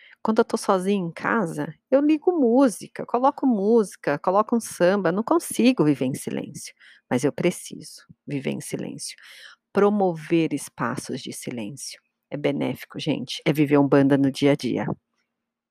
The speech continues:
Hoje eu vim falar disso. Fechei aqui o segundo capítulo desse livro, que eu tô amando,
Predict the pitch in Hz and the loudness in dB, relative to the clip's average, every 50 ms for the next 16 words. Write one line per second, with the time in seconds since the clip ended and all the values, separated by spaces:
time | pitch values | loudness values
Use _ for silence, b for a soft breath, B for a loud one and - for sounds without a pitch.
0 | _ - - _ _ _ _ - 180 175 165 202 208 226 247 247 - 262 233 240 | _ -16 -16 _ _ _ _ 2 2 4 6 6 8 6 6 6 4 4 4 6
1 | 262 294 - 240 196 165 - - - - - - - b b b b b b b | 4 4 4 2 0 0 0 -4 -14 -16 -16 -20 -20 b b b b b b b
2 | b b b b b b b - 185 175 - - 208 202 202 185 170 - _ - | b b b b b b b 0 0 2 2 2 2 4 6 4 4 2 _ -4
3 | 202 190 190 180 165 - - 175 160 175 170 175 180 - - 156 - - 170 - | 0 0 2 0 0 -2 -4 -4 -4 -4 -4 -4 -4 -2 -2 -2 0 0 -4 -2
4 | - 160 156 156 - 156 151 - - 151 151 147 143 147 160 170 185 - 196 - | -2 -6 -6 -4 -4 -4 -4 -4 -10 -6 -2 0 0 0 0 -2 -2 -4 -4 0
5 | - 156 - - 165 147 147 151 143 135 135 135 143 165 160 202 | 0 -2 0 2 2 2 2 4 2 2 0 0 0 0 0 0